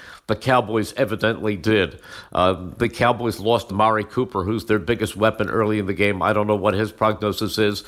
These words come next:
and whether or not he'll be back against the Eagles this coming week. But, uh, you've got to worry about yourself. And unless the Eagles can improve their problems right now, it's not going to be an easy time in Dallas.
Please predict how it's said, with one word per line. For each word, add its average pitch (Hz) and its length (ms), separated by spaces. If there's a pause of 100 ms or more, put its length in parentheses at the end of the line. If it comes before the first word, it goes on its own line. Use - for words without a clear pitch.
(280)
and 98 260
whether 110 220
or 107 60
not 107 180
he'll 113 160
be 107 140
back 104 360
against 95 300
the 98 80
Eagles 98 380
this 98 160
coming 123 360
week. 85 300 (400)
But, 120 320
uh, 131 40
you've 151 260
got 160 100
to 160 60
worry 127 320
about 117 320
yourself. 101 760 (320)
And 113 500
unless 113 440
the 117 280
Eagles 113 540 (320)
can 127 200
improve 113 840
their 180 200
problems 110 640
right 113 280
now, 110 360 (340)
it's - 540
not 135 280
going 127 180
to 113 60
be 113 160
an 107 80
easy 113 380
time 101 500 (300)
in 107 220
Dallas. 101 580